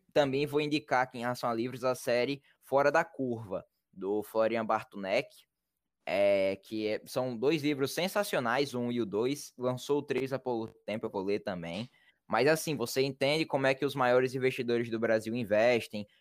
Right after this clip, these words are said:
qual é a mentalidade deles, como eles toma-, tomam decisões. Então, assim,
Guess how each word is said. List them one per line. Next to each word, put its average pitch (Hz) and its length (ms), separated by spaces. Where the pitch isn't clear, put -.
qual 104 120
é 113 60
a 113 60
mentalidade 110 800
deles, 104 580
como 120 240
eles 113 180
toma-, 113 440
tomam 117 240
decisões. 120 600
Então, 113 200
assim, 120 400